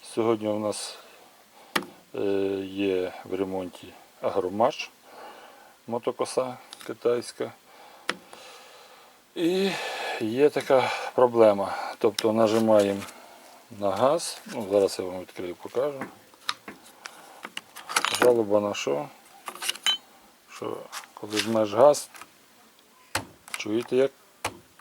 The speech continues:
тяжко ходить. Кажуть, що тросик підсідає. Я думаю, що він не підсідає. Зараз ми з вами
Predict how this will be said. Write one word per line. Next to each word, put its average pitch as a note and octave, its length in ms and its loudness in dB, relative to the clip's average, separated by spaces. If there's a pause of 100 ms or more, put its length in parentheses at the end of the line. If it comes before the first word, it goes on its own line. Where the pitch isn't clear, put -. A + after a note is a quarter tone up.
(160)
тяжко B2 400 -2 (840)
ходить. B2+ 320 2 (1120)
Кажуть, A#2 240 0
що - 120 -10
тросик A2+ 340 -4
підсідає. - 640 -4 (640)
Я D3 160 -4
думаю, A2 300 0
що - 160 -8
він G#2+ 160 -6
не G2+ 60 -6
підсідає. G2 680 -2 (1120)
Зараз G#2+ 320 -4
ми G#2+ 140 -8
з G2 40 -12
вами G#2 300 -2